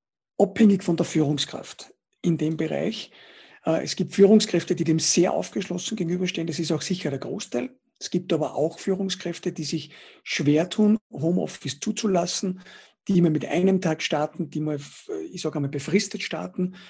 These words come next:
ähm, weil eben dieser gefühlte Kontrollverlust, ich sehe nicht mehr meine Mitarbeiter und damit weiß ich nicht, was er, sie den ganzen Tag tut.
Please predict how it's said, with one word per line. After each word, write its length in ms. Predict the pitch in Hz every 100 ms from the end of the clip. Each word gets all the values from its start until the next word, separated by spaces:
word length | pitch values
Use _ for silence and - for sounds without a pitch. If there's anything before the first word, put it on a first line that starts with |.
| - - - -
ähm, 400 | 160 160 165 - _ _
weil 360 | 185 160 160 208
eben 240 | 180 190
dieser 240 | 185 180 190
gefühlte 720 | 190 180 - 202 - 220 208 _ _ _ _
Kontrollverlust, 840 | - 185 185 - 170 - 151 143 143
ich 160 | 170 -
sehe 260 | - 170
nicht 280 | 185 190 -
mehr 100 | 185
meine 220 | 180 160
Mitarbeiter 680 | 143 160 _ 190 185 185 -
und 140 | 185
damit 320 | 175 165 185 - - - -
weiß 320 | 147 175 -
ich 160 | 180
nicht, 300 | 180 208 -
was 180 | 175 165
er, 200 | - 147
sie 200 | 180 190
den 160 | 185 185
ganzen 380 | 151 165 - 170
Tag 280 | 143 143
tut. 240 | - 196